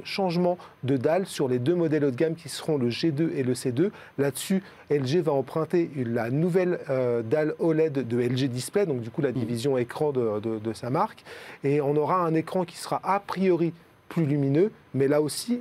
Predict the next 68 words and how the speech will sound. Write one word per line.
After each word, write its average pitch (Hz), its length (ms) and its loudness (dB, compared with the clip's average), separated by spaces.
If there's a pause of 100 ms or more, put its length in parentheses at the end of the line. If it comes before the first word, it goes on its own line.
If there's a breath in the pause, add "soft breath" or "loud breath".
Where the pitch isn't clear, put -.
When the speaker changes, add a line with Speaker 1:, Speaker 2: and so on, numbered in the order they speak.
Speaker 1:
on 131 120 0
a 120 80 0
de 120 100 0
gros 139 280 2
doutes 220 200 2
parce - 220 -6
que 135 80 -4
c'est 127 120 -8
ce - 80 -8
qu'ils 120 220 -4
avaient 127 160 2
promis 196 340 0
l'an 180 140 2
dernier. 156 400 0 (380 loud breath)
Et 127 80 0
concrètement, 180 580 0
les 127 180 2
vingt 151 200 0
à 180 40 -2
trente 170 220 -4
pour 165 140 -6
cent 175 120 -2
de 151 60 -2
gain 151 140 0
de 143 60 -4
luminosité 147 440 -2
qu'ils 123 220 -4
avaient 123 160 0
promis, 165 400 0 (500 loud breath)
on 120 140 0
a 131 120 0
eu 147 80 2
du 131 140 0
mal 202 240 4
à 202 60 4
les 190 80 2
retrouver 180 400 2
en 165 100 0
test. 135 320 -4
On 135 460 2
a, 139 240 2
on 147 160 2
a 147 80 2
approché 175 340 -2
sans 196 160 0
doute 180 120 0
Speaker 2:
Hmm. - 20 0
Speaker 1:
des 180 80 0
dix 160 100 0
pour 165 180 -4
cent, 202 140 -2
mais 165 80 0
certainement 165 400 -2
pas 160 120 0
au-delà. 131 280 0
Donc 165 200 0 (100)
ils 175 100 2
reviennent 175 320 2
avec 135 240 -4
la 127 80 0
même 185 180 4
promesse, 185 480 -2 (360 loud breath)
donc 143 160 -2
une 143 100 2
nouvelle 156 240 2
génération 139 400 0
de 131 60 -2
dalles, 160 240 2